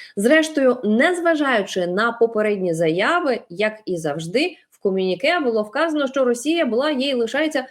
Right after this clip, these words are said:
головною загрозою для блоку. Сам Трамп нікуди не поїхав, дуже нахвалював абсолютно всіх представників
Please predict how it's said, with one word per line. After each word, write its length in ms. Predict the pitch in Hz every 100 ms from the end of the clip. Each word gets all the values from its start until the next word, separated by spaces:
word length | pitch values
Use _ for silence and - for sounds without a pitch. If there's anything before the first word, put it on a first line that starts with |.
| _
головною 420 | 185 202 214 370
загрозою 460 | 247 185 254 311 240
для 280 | 185 240 247 - -
блоку. 440 | 180 202 143 - - - - -
Сам 280 | - 415 403
Трамп 280 | 311 370 -
нікуди 300 | 233 240 370
не 80 | 269
поїхав, 440 | 208 180 202 180
дуже 220 | 202 311 302
нахвалював 600 | 247 - 214 269 254 247
абсолютно 500 | 220 - 220 277 240
всіх 340 | 233 202 233
представників 560 | - 196 190 196 214